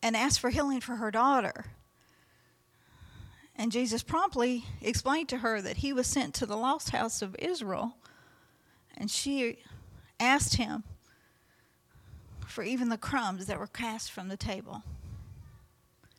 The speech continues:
And Jesus said to her in verse twenty-eight, answered her and said, "O woman, great is thy faith. Be it unto thee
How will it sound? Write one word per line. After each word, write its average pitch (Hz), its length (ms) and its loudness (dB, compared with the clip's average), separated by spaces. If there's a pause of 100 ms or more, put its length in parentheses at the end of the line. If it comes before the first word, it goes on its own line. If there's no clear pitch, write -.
(2750)
And 233 160 6
Jesus 285 320 2
said 269 220 2
to - 120 2
her 247 60 4
in 233 140 2
verse 247 260 0
twenty-eight, 240 800 -2 (1600)
answered 277 360 2
her 262 120 2
and 240 160 2
said, 233 300 4
"O 240 80 6
woman, 247 420 6
great 247 560 4
is 240 180 0
thy 214 220 -2
faith. 269 720 -2 (800)
Be 311 320 6
it - 160 4
unto 214 560 6
thee 233 680 0